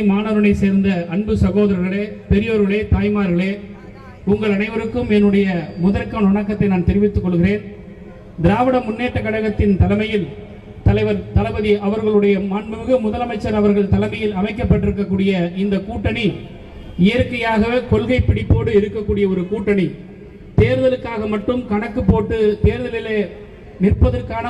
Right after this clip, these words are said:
ஒரு கூட்டணி அல்ல என்பதை பறைசாற்றுகின்ற வகையில் இன்றைக்கு நம்முடைய மாண்புமிகு அமைச்சர் அவர்கள் அம்மையார் திரு,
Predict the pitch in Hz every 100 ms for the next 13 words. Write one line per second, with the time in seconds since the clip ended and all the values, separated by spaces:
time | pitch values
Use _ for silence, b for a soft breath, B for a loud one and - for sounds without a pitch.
0 | 226 202 214 214 226 214 196 208 233 220
1 | 214 208 202 190 190 - - 226 220 208
2 | 202 196 185 208 214 160 - - B B
3 | B 190 226 226 214 214 208 185 180 175
4 | 208 220 208 208 190 170 - - - -
5 | - 165 226 233 226 233 254 247 214 185
6 | 233 247 247 208 208 220 180 139 - -
7 | - - - - - 190 233 226 214 190
8 | - - 208